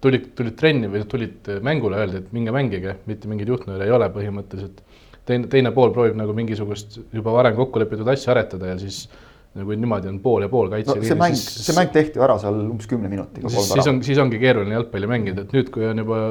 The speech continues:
Speaker 1: tulevad nii-öelda paar trenni teinud mehed, no mingisugune kokkumäng on olemas, mingisugune idee on olemas, mida platsi peal teha, siis,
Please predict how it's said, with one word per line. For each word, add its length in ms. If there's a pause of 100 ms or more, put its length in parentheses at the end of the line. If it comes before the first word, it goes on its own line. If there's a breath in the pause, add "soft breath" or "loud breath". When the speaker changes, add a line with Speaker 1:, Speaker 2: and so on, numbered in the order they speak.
(120)
Speaker 1:
tulevad 320
nii-öelda 300 (500 loud breath)
paar 240
trenni 1120
teinud 320
mehed, 300 (100)
no 160
mingisugune 540
kokkumäng 420
on 140
olemas, 240
mingisugune 420
idee 320
on 160
olemas, 240
mida 160
platsi 320
peal 160
teha, 240
siis, 300